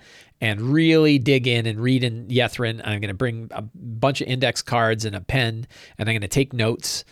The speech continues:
on things that I wanna change or, or, or ways that I wanna go or ideas so that I'll be able to run it effectively. 'Cause that,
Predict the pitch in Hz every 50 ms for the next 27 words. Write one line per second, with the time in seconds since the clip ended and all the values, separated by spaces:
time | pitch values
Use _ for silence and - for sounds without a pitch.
0 | - - _ _ - 123 113 104 104 101 95 - - 135 127 117 123 110 110 110
1 | 110 104 104 - - 117 113 110 113 110 107 107 104 - - 127 113 104 101 -
2 | 123 120 107 113 117 117 107 113 107 104 107 110 98 117 113 110 107 104 104 104
3 | 110 117 117 107 101 - - 139 120 107 107 104 98 107 101 95 101 104 101 104
4 | 98 98 98 87 - _ - 113 - - 90 - - - 95 92 - - - -
5 | 113 101 98 - - 123 123 120 120 -